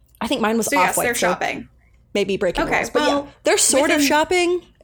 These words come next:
Speaker 1: It feels to me like they're fighting. It, so I don't know if anyone ever watched the, like, reality T V shows about wedding dress shopping, but they always had a couple that were about,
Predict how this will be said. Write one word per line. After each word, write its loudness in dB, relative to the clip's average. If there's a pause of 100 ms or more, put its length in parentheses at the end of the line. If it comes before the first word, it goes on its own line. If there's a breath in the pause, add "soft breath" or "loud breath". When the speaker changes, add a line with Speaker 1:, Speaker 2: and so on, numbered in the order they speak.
(100)
Speaker 1:
It 0
feels 0
to -2
me 0
like 0
they're 0
fighting. -6
It, -2 (240 loud breath)
so 2
I 2
don't 0
know 0
if -2
anyone 0
ever 2
watched -2
the, 2
like, -2
reality 0
T -6
V -2
shows -2
about -2 (600)
wedding -2
dress 0
shopping, 0
but -4
they 4
always 0
had -2
a -2
couple -2
that 0
were 0
about, -2